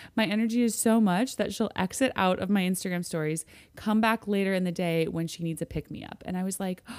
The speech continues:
<gasps> "Honestly, not offended." What? I, <laughs> this is, this has been a pretty common theme in my life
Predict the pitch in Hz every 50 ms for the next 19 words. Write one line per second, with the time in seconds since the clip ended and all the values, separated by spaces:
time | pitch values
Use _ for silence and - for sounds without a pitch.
0 | - - - _ _ _ _ _ _ - 147 147 160 185 - - - 294 320 294
1 | 233 190 190 196 - - 190 226 285 339 285 165 160 151 - - - - 170 175
2 | 214 311 440 508 554 571 587 587 587 - - - - - - - - _ - 320
3 | 359 381 466 440 - - - 370 - - 311 302 294 339 294 233 - 247 311 359
4 | 302 320 285 240 240 254 233 233 208 214 208 202 180 196 180 175 175 175 180 180
5 | - 160 165 170 175 196 196 214 214 214 226 247 262